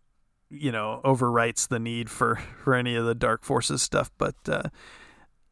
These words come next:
you know, I, this game was, like, significant, I think, in that way. You know, it was very, um,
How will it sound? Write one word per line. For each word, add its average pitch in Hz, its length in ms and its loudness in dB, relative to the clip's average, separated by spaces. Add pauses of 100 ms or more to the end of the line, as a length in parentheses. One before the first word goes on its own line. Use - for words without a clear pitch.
(180)
you 143 140 4
know, 120 100 6
I, 135 220 6
this 151 260 8
game 131 320 4
was, 123 360 4
like, 113 220 0
significant, 123 680 -2
I 117 120 0
think, 120 300 -4
in 117 120 -2
that 113 240 2
way. 113 380 2
You 117 80 -4
know, 113 120 -2
it 113 40 -2
was 120 120 0
very, 117 380 2
um, 117 380 -4